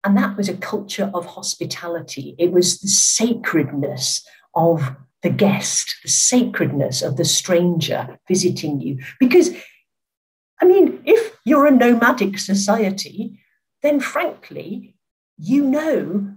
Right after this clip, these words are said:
that, all right, today you might have your safe camp and your family all around you and your camels and your sheep and your, your tents and everything,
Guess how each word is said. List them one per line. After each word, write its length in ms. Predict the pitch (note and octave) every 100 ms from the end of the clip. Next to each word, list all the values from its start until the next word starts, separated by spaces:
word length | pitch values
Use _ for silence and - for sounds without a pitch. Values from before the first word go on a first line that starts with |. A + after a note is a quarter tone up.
| -
that, 300 | A3 G#3+ - - _ -
all 160 | B3 B3+
right, 260 | A#3+ F#3+ - _ _
today 640 | - B3 C#4+ G3+ E3+ A3 A3+ - _ _ -
you 180 | F#3 A#3+
might 260 | A3 G3
have 280 | - F#3+ F3
your 340 | F#3+ A3+ F#3
safe 500 | - - G3+ D#3+ C3+ -
camp 480 | - F3 F3+ - _ -
and 400 | F3 E3+ E3+ D#3
your 240 | G3+ E3+ D#3+
family 960 | - - B3+ G#3+ G3+ F#3+ F3+ F3 D#3+ -
all 260 | B3+ A#3+ F#3
around 460 | F3 F3+ F3+ F3+
you 140 | F3+ E3+
and 80 |
your 220 | D#3 D3+ -
camels 760 | - - G#3+ G3+ F#3 E3+ E3+
and 140 | F3 E3
your 180 | D#3+
sheep 500 | - - G#3+ G3 G3 F3+
and 180 | F3+ F3
your, 340 | F3 E3+ D#3+ - - -
your 140 | F#3+
tents 600 | - - A3+ G3+ G3 -
and 100 | F3
everything, 680 | F3 F3 F3 - E3 F3